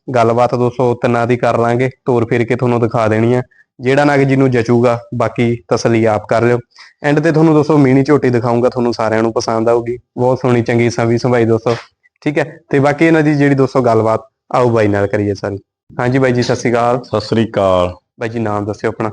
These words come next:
Speaker 2: ਨਾਮ ਸਤਨਾਮ ਸਿੰਘ।
Speaker 1: ਪਿੰਡ ਰੋਡੇ ਹਨਾ?
Speaker 2: ਪਿੰਡ ਰੋਡੇ,
Speaker 1: ਠੀਕ
Speaker 2: ਜ਼ਿਲ੍ਹਾ
Speaker 1: ਹੈ।
Speaker 2: ਮੋਗਾ ਤੇ ਤਹਿਸੀਲ ਬਾਘਾ ਪੁਰਾਣਾ।
Speaker 1: ਠੀਕ ਹੈ, ਤੇ ਫਿਰ ਤੋਰ ਲਿਆ ਹੈ ਕੰਮ?
Speaker 2: ਹਾਂਜੀ।
Speaker 1: ਠੀਕ ਹੈ। ਅੱਛਾ, ਤਿੰਨ ਨਗ ਇਕੱਠੇ ਕੀਤੇ ਟੌਪ ਦੇ, ਹੈਂ?
Speaker 2: ਇਕੱਠੇ ਟੌਪ ਦੇ।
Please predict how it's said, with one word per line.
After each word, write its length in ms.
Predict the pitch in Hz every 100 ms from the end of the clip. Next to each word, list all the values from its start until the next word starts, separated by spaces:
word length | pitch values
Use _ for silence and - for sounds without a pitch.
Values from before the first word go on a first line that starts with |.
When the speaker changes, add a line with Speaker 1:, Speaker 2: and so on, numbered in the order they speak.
| -
Speaker 2:
ਨਾਮ 260 | 113 117
ਸਤਨਾਮ 440 | 110 110 104 101 104
ਸਿੰਘ। 380 | 113 123 127 123 - _ _
Speaker 1:
ਪਿੰਡ 200 | 117 107
ਰੋਡੇ 280 | 110 104 110
ਹਨਾ? 120 | 143
Speaker 2:
ਪਿੰਡ 380 | - - 120 113
ਰੋਡੇ, 420 | 110 98 110 113
Speaker 1:
ਠੀਕ 100 | 104 -
Speaker 2:
ਜ਼ਿਲ੍ਹਾ 220 | 101 120
Speaker 1:
ਹੈ। 60 | 120
Speaker 2:
ਮੋਗਾ 480 | 110 104 117 117 113
ਤੇ 140 | 113 107
ਤਹਿਸੀਲ 380 | 110 - 110 101
ਬਾਘਾ 320 | 104 117 101
ਪੁਰਾਣਾ। 220 | 85 80
Speaker 1:
ਠੀਕ 260 | - 120 117
ਹੈ, 180 | 101 - _ _
ਤੇ 340 | 139 127 117 110
ਫਿਰ 160 | 127
ਤੋਰ 280 | 120 135 127
ਲਿਆ 140 | 113
ਹੈ 140 | 107 127
ਕੰਮ? 320 | 113 107 107 - -
Speaker 2:
ਹਾਂਜੀ। 420 | 120 110 98 82 _
Speaker 1:
ਠੀਕ 180 | - 135
ਹੈ। 180 | - - 139
ਅੱਛਾ, 120 | 147
ਤਿੰਨ 300 | 160 160 165
ਨਗ 160 | 170
ਇਕੱਠੇ 340 | 170 165 147 147
ਕੀਤੇ 280 | 143 - 120
ਟੌਪ 300 | 120 117 113
ਦੇ, 140 | 113
ਹੈਂ? 140 | 165
Speaker 2:
ਇਕੱਠੇ 360 | 190 139 - 135
ਟੌਪ 340 | 120 123 101
ਦੇ। 140 | 98